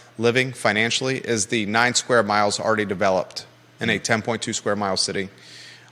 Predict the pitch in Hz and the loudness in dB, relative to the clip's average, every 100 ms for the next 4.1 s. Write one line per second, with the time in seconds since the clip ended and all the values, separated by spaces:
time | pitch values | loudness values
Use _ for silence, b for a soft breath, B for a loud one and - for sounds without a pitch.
0 | - 110 107 101 95 92 - - 107 - | 2 6 8 6 4 0 -6 -6 -4 -4
1 | 127 131 117 117 123 113 107 120 107 123 | 2 4 4 2 0 2 2 2 2 2
2 | 117 107 117 - 117 113 101 95 - 117 | 2 6 6 6 2 2 0 -2 -2 -4
3 | 110 95 113 98 - 120 - 117 113 110 | -4 -4 -2 -2 -2 -4 -2 0 2 4
4 | 113 | 2